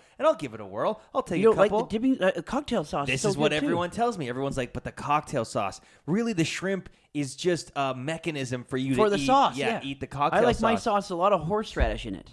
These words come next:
Speaker 1: Oh, see, maybe I haven't had, I'm a big, big fan of horseradish.
Speaker 2: Yeah, usually if you get a good cocktail sauce, they put a ton of horseradish mixed with it.
Speaker 1: Especially at the Keg.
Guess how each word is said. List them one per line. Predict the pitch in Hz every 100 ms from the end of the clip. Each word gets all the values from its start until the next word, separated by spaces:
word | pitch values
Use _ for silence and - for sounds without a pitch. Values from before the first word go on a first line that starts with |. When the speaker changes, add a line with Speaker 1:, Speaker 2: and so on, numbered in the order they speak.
| -
Speaker 1:
Oh, | 104 92
see, | - 151
maybe | 147 196 254
I | 320
haven't | 233 220 214
had, | 202
I'm | - 139 156 147
a | 101 - _
big, | 147 143 139 127 110 92 - _
big | 131 120 113
fan | - 107 95
of | 92
horseradish. | 92 90 - - -
Speaker 2:
Yeah, | 208 135 -
usually | - 226 269 277
if | 196
you |
get | 190 202
a |
good | 165 180
cocktail | 185 185 202 151
sauce, | 156 135
they | 131 123 -
put | - 196
a | 131 101
ton | - 196 190
of | 107
horseradish | 113 107 - 92 82 -
mixed | - 139 -
with | 117
it. | 98 -
Speaker 1:
Especially | 131 - 175 175 214
at | 202
the | -
Keg. | - - 110 151 170